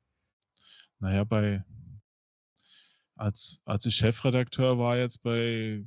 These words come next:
bei P C Action oder bei, äh, Spieletipps, ähm, muss ich natürlich wissen, was,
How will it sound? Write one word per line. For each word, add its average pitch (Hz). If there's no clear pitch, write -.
bei 107
P -
C 110
Action 113
oder 107
bei, 104
äh, 98
Spieletipps, 123
ähm, 107
muss 113
ich 113
natürlich 113
wissen, 107
was, -